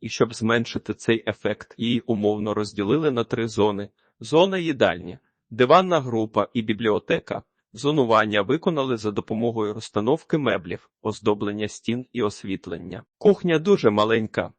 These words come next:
всього шість квадратних метрів, як і у всіх старих будинках. Тут газова плита,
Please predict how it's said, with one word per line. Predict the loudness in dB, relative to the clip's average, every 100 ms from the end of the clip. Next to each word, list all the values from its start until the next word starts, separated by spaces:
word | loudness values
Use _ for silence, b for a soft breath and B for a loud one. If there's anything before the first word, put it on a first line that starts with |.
| _
всього | -2 2 2 2
шість | 0 -2 -4 -2
квадратних | 0 4 4 4 0 -2 2
метрів, | 2 0 -4 -10 _
як | -2 -2 0 -4
і |
у | -4
всіх | -4 -4 -6
старих | 0 0 2 0
будинках. | -2 0 -2 -4 -6 -8 -12 _ _ _ 0
Тут | 0 2
газова | 4 4 4 -2 -2
плита, | -2 -2 -2 -2